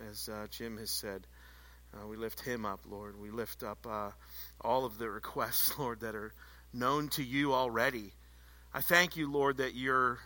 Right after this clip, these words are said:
working before we're even speaking the words,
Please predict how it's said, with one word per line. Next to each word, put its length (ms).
working 600
before 480
we're 240
even 380
speaking 560
the 80
words, 640